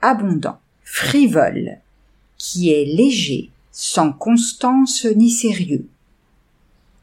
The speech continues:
Une contrainte, c'est une obligation créée par les règles en usage dans un milieu, par les lois propres à un domaine.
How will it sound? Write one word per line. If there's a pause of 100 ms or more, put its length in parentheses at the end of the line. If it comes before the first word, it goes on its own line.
Une
contrainte, (460)
c'est
une
obligation (200)
créée
par
les
règles
en
usage
dans
un
milieu, (640)
par
les
lois (260)
propres (200)
à
un
domaine.